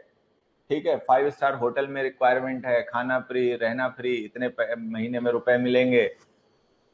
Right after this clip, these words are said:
international call center में जरूरत है, ठीक है। तो इस तरीके के आते हैं। तो ये लोग क्या करते हैं, bogus agencies होती हैं,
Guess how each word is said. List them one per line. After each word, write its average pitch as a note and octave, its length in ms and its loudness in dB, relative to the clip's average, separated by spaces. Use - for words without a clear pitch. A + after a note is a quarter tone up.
international C#3 680 -2
call C3 300 6
center C3 320 -2
में C3 140 -2
जरूरत B2 400 4
है, A2 180 0
ठीक D#3 240 -6
है। A#2 180 -4
तो C3+ 60 4
इस C3+ 160 2
तरीके D3 240 0
के D3 100 0
आते G2 240 2
हैं। F#2+ 80 -12
तो D#3 80 -4
ये E3 120 2
लोग G3 220 0
क्या F#3 140 4
करते F#3 240 0
हैं, A3 120 -2
bogus F#3 300 2
agencies D#3+ 400 -4
होती F#2+ 220 -6
हैं, D#2+ 140 -14